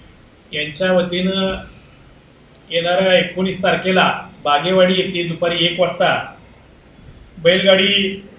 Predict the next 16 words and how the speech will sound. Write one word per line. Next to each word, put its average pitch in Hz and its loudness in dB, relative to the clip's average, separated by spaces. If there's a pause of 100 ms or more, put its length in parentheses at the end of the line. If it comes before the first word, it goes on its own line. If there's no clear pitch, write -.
(340)
शर्यतीचं 185 0
आयोजन 180 2
केलेलं 180 0
आहे 156 -2 (680)
आणि 180 -8
या 190 2
शर्यतीचं 185 -4
उद्घाटन 190 0 (580)
आपल्या 185 0 (300)
राज्याचे 190 0
माजी 185 -2
मंत्री, 185 -4
आमचे 160 -8
नेते 180 -2
आदरणीय 185 0 (360)
विश्वजित 180 -8